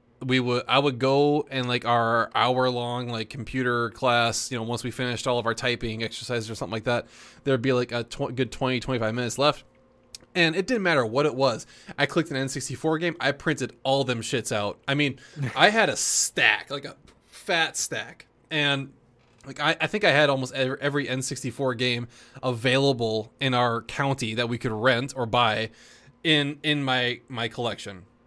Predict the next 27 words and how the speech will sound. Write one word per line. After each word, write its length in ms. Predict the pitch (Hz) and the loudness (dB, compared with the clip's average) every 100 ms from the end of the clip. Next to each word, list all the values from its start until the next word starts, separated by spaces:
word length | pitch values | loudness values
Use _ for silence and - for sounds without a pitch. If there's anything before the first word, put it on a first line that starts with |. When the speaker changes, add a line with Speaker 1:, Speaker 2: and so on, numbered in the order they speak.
| _ _ - 156 | _ _ -14 -4
Speaker 1:
I 80 | |
mean, 180 | 151 143 | 0 0
I 120 | 131 | 0
would 100 | 156 | 0
have, 120 | 156 139 | 2 0
like, 140 | 131 | -2
South 440 | - - 135 135 | -4 -4 -2 -2
Park, 360 | - 151 143 - _ - | 0 0 0 -4 _ -8
whatever. 320 | 147 160 165 - | -2 -2 -4 -14
Oh, 320 | - 117 120 | -14 -12 -6
what 140 | 123 | -2
was 140 | 175 165 | -2 0
their 160 | 135 | 0
shooter? 680 | 101 - 143 156 127 104 98 _ _ _ _ _ | -2 -6 -2 0 0 -2 -4 _ _ _ _ _
South 240 | - 151 143 | -2 -2 0
Park 120 | 175 | 0
had 120 | 160 | 2
a 40 | 117 | 0
shooter 360 | - 151 123 | 0 0 2
and 180 | 113 202 | 2 2
a 60 | 156 | 4
racer 400 | 120 156 - 113 | 4 2 2 0
that 100 | 117 | 0
was 120 | 107 | 0
actually 240 | 117 123 | -2 -2
really 320 | 107 123 117 104 | -4 -2 -2 -4
good. 360 | 113 104 107 | -4 -4 -6